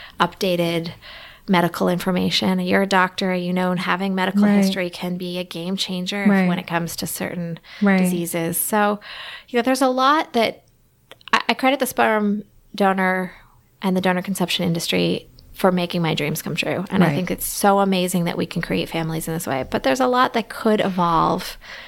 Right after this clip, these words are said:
Speaker 1: to make it a little more equitable for everyone
Speaker 2: Sure.
Speaker 1: and a little bit more fair for the donor conceived people.
Speaker 2: Yeah.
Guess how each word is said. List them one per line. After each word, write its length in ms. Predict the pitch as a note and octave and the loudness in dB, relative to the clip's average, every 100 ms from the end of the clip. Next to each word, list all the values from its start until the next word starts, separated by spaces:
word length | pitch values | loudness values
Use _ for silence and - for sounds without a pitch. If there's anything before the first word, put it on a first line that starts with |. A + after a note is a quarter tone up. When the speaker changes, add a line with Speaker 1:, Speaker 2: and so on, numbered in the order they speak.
| - - | -14 -4
Speaker 1:
to 100 | G3 | 0
make 200 | E3+ F3 | 0 0
it 60 | F3+ | 0
a 40 | |
little 160 | F3 F#3 | 0 2
more 140 | A#3 - | 2 2
equitable 420 | - A3 G#3+ G#3+ | 0 -2 2 0
for 160 | - | 2
everyone 500 | G3+ G3 G3+ G3 G3 | 0 2 2 2 2
Speaker 2:
Sure. 400 | G#3 G3 D#3 D#3+ - | 2 2 2 0 0
Speaker 1:
and 140 | G3+ F#3+ | 0 2
a 60 | |
little 180 | F#3 F#3 | 2 0
bit 120 | F#3+ | 0
more 180 | F#3+ F3+ | 0 0
fair 420 | - - F3 E3+ | 0 -2 0 0
for 200 | - - | -2 -4
the 80 | E3+ | -4
donor 260 | D#3+ D#3+ C#3 | -2 -4 -4
conceived 460 | F#3 - - - | -6 -6 -8 -10
people. 180 | - F#3 | -2 2
Speaker 2:
Yeah. 180 | D3+ D3+ | 2 0